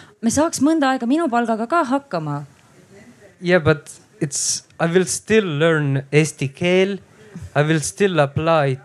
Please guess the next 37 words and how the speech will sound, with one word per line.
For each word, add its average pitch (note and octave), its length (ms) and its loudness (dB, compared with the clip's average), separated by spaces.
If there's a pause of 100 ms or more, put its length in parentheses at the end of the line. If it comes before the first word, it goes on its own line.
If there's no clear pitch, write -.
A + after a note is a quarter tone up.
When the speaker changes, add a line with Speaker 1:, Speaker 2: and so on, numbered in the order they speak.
Speaker 2:
to C3 200 2
become C3 520 -2
müügimees C#3+ 920 0 (400)
and D#3+ 200 0
I F#3 80 2
can G3 180 0
still G#3+ 480 0
be D#3 260 0
taksojuht. F3+ 1000 -2 (440)
Speaker 1:
Nii G#3+ 120 -2
et - 80 -6
seni, C#4 240 0
kuni A3 200 -4
sa G#3 80 0
oled F#3+ 120 -2
taksojuht, G#3 460 -2
sa F3+ 100 -8
siis, F#3 300 -4 (100)
äh, F3+ 300 0 (280)
otsid A3 280 -2
edasi B3+ 240 -2
oma C4 140 2
tööd A3+ 180 -4
ja F#3+ 80 -2
õpid F#3 180 -8
eesti F3 220 -10
keelt? D3+ 260 -10 (140)
Speaker 2:
Yes, C#4+ 460 -2
exactly. D#3 640 -2 (100)
Speaker 1:
Ja F#3 100 -4
see A#3 140 0
on A#3+ 60 -2
see, C#4+ 140 2
mida A3 200 0
sa F#3+ 100 -2
tahad G3+ 380 -2
teha? D#3+ 240 -2